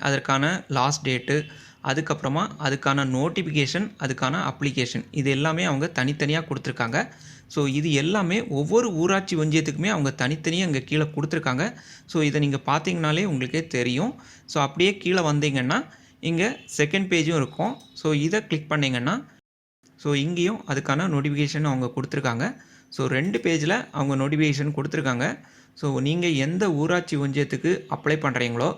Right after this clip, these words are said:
so, அதுக்கான நோட்டிஃபிகேஷனை ஓப்பன் பண்ணி பாருங்க. அதுல என்னென்ன டீட்டெயில்ஸ்லாம் கேட்டிருக்காங்க அப்படிங்கிறத கிளியரா பார்த்துட்டு அதுக்கப்புறமா அப்ளை பண்ண ஆரம்பிங்க. ஓகேவா? So, அதுக்கான அப்ளிகேஷன் ஃபார்மட்டும் அவங்க வந்து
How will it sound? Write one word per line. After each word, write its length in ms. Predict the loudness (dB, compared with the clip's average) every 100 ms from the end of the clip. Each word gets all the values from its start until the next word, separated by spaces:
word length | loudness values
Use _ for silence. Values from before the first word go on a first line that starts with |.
| -8 -20 -18
so, 120 | -2 2
அதுக்கான 480 | 2 0 0 2 2
நோட்டிஃபிகேஷனை 680 | 2 2 2 2 0 0 -2 -2 -4
ஓப்பன் 300 | -2 0 0
பண்ணி 200 | 0 0
பாருங்க. 380 | 2 2 2 0 -2 -4
அதுல 280 | -2 2
என்னென்ன 380 | 2 2 0 0
டீட்டெயில்ஸ்லாம் 640 | 0 -2 0 -2 0 -4 -2
கேட்டிருக்காங்க 520 | 0 0 0 0 0
அப்படிங்கிறத 480 | -2 -2 0 0 -2 -4 -8 -20 _
கிளியரா 340 | 0 2 2 0
பார்த்துட்டு 460 | 0 0 0 0 0 -2 -4
அதுக்கப்புறமா 560 | -4 -2 -2 -2 -2
அப்ளை 240 | -2 -2 -2
பண்ண 200 | -2 -2
ஆரம்பிங்க. 380 | -2 0 -2 -2
ஓகேவா? 320 | -2 -2 -4 -4 -10 -20 -16
So, 120 | -2 2
அதுக்கான 520 | 2 0 0 0 0 -4
அப்ளிகேஷன் 540 | -4 0 0 0 -2
ஃபார்மட்டும் 520 | 2 2 2 0 0
அவங்க 180 | 0 0
வந்து 220 | 0 2